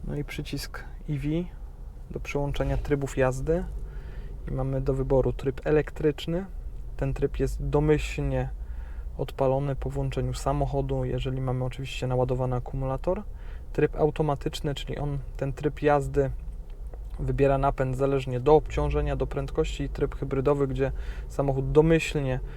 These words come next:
jedzie w hybrydzie, czyli na silniku spalinowym, a elektryk go tylko wspiera. I podejrzewam, że ten tryb hybrydowy należałoby wybrać, jeżeli byśmy jechali gdzieś w dłuższą trasę,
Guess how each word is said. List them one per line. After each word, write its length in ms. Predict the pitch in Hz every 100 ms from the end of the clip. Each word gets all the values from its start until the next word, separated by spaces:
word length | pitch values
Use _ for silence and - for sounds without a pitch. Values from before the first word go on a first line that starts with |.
| - -
jedzie 280 | 147 139 131
w 60 |
hybrydzie, 460 | - 143 147 147 139
czyli 200 | - 135
na 100 | 131
silniku 380 | - 139 135 -
spalinowym, 580 | - 135 160 185 143 127 -
a 120 | 131
elektryk 640 | 143 156 - 131 131 131
go 120 | 139
tylko 280 | 131 131 123
wspiera. 420 | - - 123 147 - - - - -
I 40 |
podejrzewam, 560 | - 143 147 143 147 143
że 100 | 143
ten 200 | 151 143
tryb 380 | - 156 156 - - - -
hybrydowy 600 | 156 151 143 151 143 143 139 - -
należałoby 680 | 139 139 135 139 135 131 135
wybrać, 420 | 143 143 135 -
jeżeli 300 | 135 131 139 - - - - - -
byśmy 280 | 135 139 135
jechali 320 | 131 135 135
gdzieś 360 | 131 131 -
w 380 | - - - 139
dłuższą 480 | 139 147 - - 127
trasę, 420 | - 113 - 120